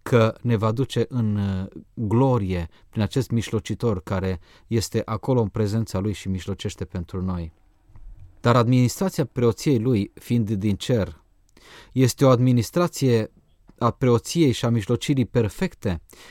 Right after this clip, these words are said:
pentru că el însuși s-a calificat pentru aceasta în timpul existenței sale umane. Din acest motiv, el are milă de slăbiciunile noastre, ne înțelege perfect pentru că s-a identificat cu noi.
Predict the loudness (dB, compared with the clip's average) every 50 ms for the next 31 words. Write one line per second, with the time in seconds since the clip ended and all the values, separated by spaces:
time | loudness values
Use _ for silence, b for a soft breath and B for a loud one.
0 | B B B 0 0 2 2 0 -2 0 2 4 4 4 4 2 2 2 2 2
1 | 0 -2 -2 -2 -4 -4 -4 -2 0 0 -2 -2 -2 -4 -4 -4 -2 -4 -4 -4
2 | -4 -4 -4 -2 -4 -4 -4 -2 -2 -2 -2 -2 -4 -6 -4 -4 -4 -4 -2 -4
3 | -4 -2 -2 -2 -2 -2 -4 -6 -8 -4 -4 -4 -2 -2 -4 -6 -4 -2 -2 0
4 | 0 0 0 -2 -2 -2 -4 -4 -8 -10 -12 -8 -2 0 0 2 0 0 0 -2
5 | 0 0 2 0 0 2 2 0 0 0 -2 -2 0 0 0 0 0 2 2 4
6 | 4 4 4 2 2 2 2 2 2 0 0 0 -4 -2 -2 -4 -4 -4 -4 -2
7 | 0 2 2 2 2 2 0 0 -2 -4 -4 -4 -2 -2 2 4 4 6 6 4
8 | 4 2 2 2 2 2 0 0 2 2 2 2 0 0 -2 -2 -2 -2 _ -20
9 | -8 -4 -2 -2 -2 -2 -4 -2 -2 -2 0 2 2 2 2 2 0 -2 -2 -2
10 | -4 -4 -4 -6 -8 -6 -6 -8 -8 -8 -8 -4 -2 -2 0 0 0 -2 -4 -6
11 | -10